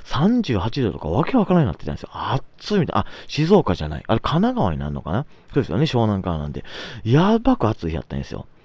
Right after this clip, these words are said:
なのに富士山上がっていったらもう寒くて寒くてね、もう霧で前見えんしみたいな。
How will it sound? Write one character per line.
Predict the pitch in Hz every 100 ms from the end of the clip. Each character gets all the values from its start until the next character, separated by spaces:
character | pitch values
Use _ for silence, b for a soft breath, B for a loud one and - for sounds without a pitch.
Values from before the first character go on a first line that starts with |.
| B B B
な | 107 135 160
の | 196
に | 127
富 | 147
士 | 185
山 | 113 87
上 |
が | 120
っ | 127
て | 214
い |
っ |
た | 80
ら | 76
も |
う |
寒 | - - - 151 143 - - 220
く | -
て |
寒 | 95 92
く | 78
て | -
ね、 | 69 B B B
も | 104
う | -
霧 | - 202 226 220
で | 185 165
前 | 82 98
見 | 98 85
え |
ん | 80
し | 69
み | 71
た | 73
い |
な。 | 67